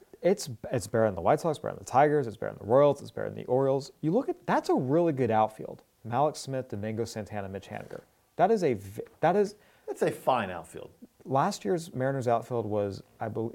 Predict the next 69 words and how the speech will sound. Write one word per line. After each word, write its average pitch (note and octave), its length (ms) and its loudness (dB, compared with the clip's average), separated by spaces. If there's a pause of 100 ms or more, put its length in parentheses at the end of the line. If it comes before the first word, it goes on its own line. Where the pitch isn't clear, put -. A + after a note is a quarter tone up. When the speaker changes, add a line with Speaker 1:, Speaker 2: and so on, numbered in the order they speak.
Speaker 1:
depending C3 360 -6
on A#2 140 -2
your G#2 100 -4
metric, G2+ 380 -6
it A#2+ 80 -6
was, A2 80 -2
like, G#2+ 180 -2
tenth D#3 300 -8
or D#3 60 0
eleventh A#2+ 280 0
in A2 80 -6
the G#2 60 -6
major G2+ 300 -6
leagues. A2 260 -8
I D3+ 80 0
think G3+ 240 -6
this D3 180 -4
is C#3 120 -6
a C3 80 0
team B2 240 -10
that A2 80 -2
is G#2 100 -4
a G2+ 80 -4
top - 380 -4
half C3 240 -4
of A2+ 100 -6
outfield A2+ 340 -4
baseball, A2 460 -2
Speaker 2:
Okay, A3+ 80 -4
Speaker 1:
and - 100 0
it, - 60 -4
Speaker 2:
top G#3+ 260 4
Speaker 1:
and, - 80 4
and, G3 100 8
Speaker 2:
half. C3 220 4
Speaker 1:
and D#3 100 -8
Speaker 2:
Yeah, E3 120 10
I, C#3+ 220 8
Speaker 1:
I - 20 12
could, G#3 120 6
Speaker 2:
I'm D#3+ 100 8
Speaker 1:
I G3+ 100 12
could B3 180 0
see A3+ 140 2
Speaker 2:
really C4+ 220 12
Speaker 1:
it, D3 40 0
Speaker 2:
good F#3+ 220 12
at D#3 100 4
Speaker 1:
I D3+ 40 8
Speaker 2:
trying G3 140 10
to - 40 -6
Speaker 1:
could C#3 140 6
Speaker 2:
say B2 80 -4
Speaker 1:
s-, - 40 0
I F3+ 120 10
Speaker 2:
top A3 60 0
Speaker 1:
could C#4 100 0
see - 160 0
it G3+ 100 2
being F3+ 160 0
closer D#3+ 300 0
to C3 100 0
top A2+ 260 -2
third G#2+ 180 -2
when G2 100 -4
all F#2+ 100 -6
said G2+ 180 -10
and G2 100 -16
done. - 80 -20